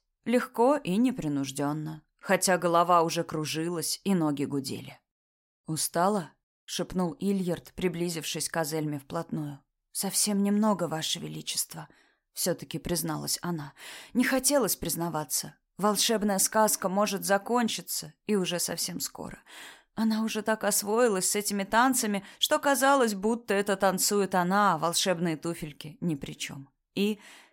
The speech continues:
как ни удивительно, она почти не думала о своём уродстве, тем более спрятанном под вуалем. Но Ильярду, возможно, и самому уже наскучило танцевать с ней. У него могут быть другие дела, и он сейчас оставит её одну.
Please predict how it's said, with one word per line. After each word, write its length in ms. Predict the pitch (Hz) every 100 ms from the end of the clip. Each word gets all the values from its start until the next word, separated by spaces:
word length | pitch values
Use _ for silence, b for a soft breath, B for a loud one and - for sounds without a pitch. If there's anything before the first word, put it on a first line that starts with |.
| -
как 220 | 247 247
ни 120 | 202
удивительно, 840 | 180 156 160 185 202 175 165 156 -
она 260 | 214 269
почти 360 | 269 247 - 240
не 140 | 233
думала 400 | 214 247 254 165
о 40 | 156
своём 400 | 165 170 160 175
уродстве, 600 | 165 151 - - 147 - -
тем 260 | 185 160
более 380 | 156 175 175 147 B B -
спрятанном 640 | - - 175 160 160 151
под 160 | 147 160
вуалем. 480 | 156 160 147 147 143 _ _ -
Но 160 | 220 -
Ильярду, 500 | 208 196 180 165 165
возможно, 600 | 175 180 196 196 196 180
и 80 | 196
самому 520 | - 202 196 202 254
уже 260 | 294 180 147
наскучило 640 | 151 - 147 139 - 143
танцевать 520 | 160 156 - 160 143
с 100 | -
ней. 240 | 156 151 B B B -
У 100 | 233
него 260 | 240 226 220
могут 380 | 214 202 202
быть 260 | 190 196 185
другие 400 | 202 190 165 233
дела, 360 | 269 185 139 - _ _ _
и 80 | 185
он 200 | 180 208
сейчас 520 | - 156 - 160 -
оставит 480 | 151 - 143 143 147
её 300 | - 143 139
одну. 340 | 135 - 139